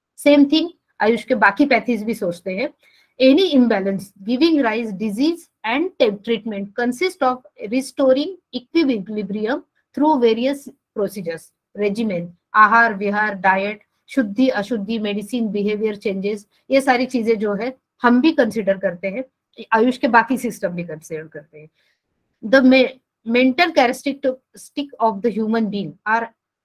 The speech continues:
attributed to सत्व, राजस और तामस। तीन type के इनके अंदर गुण है, सात्विक खाना खाते हैं, राजसिक खाना खाते हैं या तामसिक। सात्विक जो है basically यानी toward the new, अ, क्या बोलेंगे उसको, आगे मैं इसको बता दूंगी ये तीनों चीज क्या है।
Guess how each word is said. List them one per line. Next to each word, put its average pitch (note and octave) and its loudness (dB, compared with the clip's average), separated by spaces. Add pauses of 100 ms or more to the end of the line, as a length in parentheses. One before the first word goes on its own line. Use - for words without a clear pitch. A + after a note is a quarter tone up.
(180)
attributed G3+ -2
to F3 -16
सत्व, C#4+ 0
राजस A3 0
और G#3+ -8
तामस। E3+ -10
तीन D#4 0
type B3 -2
के B3+ -2
इनके A3 -6
अंदर A3 -6
गुण G3+ -4
है, B3+ -4 (200)
सात्विक C4 0
खाना A#3+ 2
खाते A3+ -2
हैं, A#3 -4
राजसिक G#3 -2
खाना G#3+ 0
खाते G3+ -8
हैं G#3 -6
या G#3+ -8
तामसिक। F3 -12
सात्विक B3+ -4
जो A3+ 0
है A#3 -4 (440)
basically B3+ 4
यानी A3 -6
toward C#4 2
the D#4 0
new, B3+ 4
अ, G3 -4 (220)
क्या A3+ -6
बोलेंगे G#3+ -10
उसको, A3+ -10 (380)
आगे B3+ 4
मैं C4+ 0
इसको C4+ -6
बता G3 -2
दूंगी F#3 -10
ये G3+ -8
तीनों G#3 -8
चीज G#3 -12
क्या F3+ -4
है। F3 -8